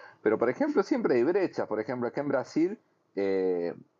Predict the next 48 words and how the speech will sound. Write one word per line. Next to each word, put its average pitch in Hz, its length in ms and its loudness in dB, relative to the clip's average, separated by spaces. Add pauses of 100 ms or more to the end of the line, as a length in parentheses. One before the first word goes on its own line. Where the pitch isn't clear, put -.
(580)
la, 95 200 -6
esa, 113 360 -4
ese 101 500 -2
concepto 95 560 -4
de 90 140 0
gano 95 280 0
de 90 180 -2
capital, 113 580 -4
donde 87 200 -4
vos 92 160 -2
tenés 92 220 -6
que - 80 -6
deducir 85 640 -2
los 82 240 -6
impuestos 87 480 -4
que 85 80 -2
le 80 100 -4
pagás 90 440 0
al, 78 260 -2
al, 80 300 -4 (720)
al, 80 360 -6
al 82 160 -6
pres-, - 280 -6
al, 82 260 -4
al 87 160 0
gobierno, 123 680 2 (540)
eh, 90 240 -2
por 92 140 -6
ejemplo, 92 1040 -4
compra 107 320 -2
de 92 80 0
moneda 92 320 -6
extranjera 90 720 -4
no 92 120 -4
aplica. 101 400 -2
Entonces 101 400 -4
yo 104 160 0
acá 101 180 -2
en 104 80 -2
Brasil 110 300 -2
yo 135 80 -2
no 110 120 -6
compro 127 320 -4
Bitcoin, 87 420 -4
yo 95 100 -6
compro 110 300 -2
la 101 120 0
moneda 98 640 -2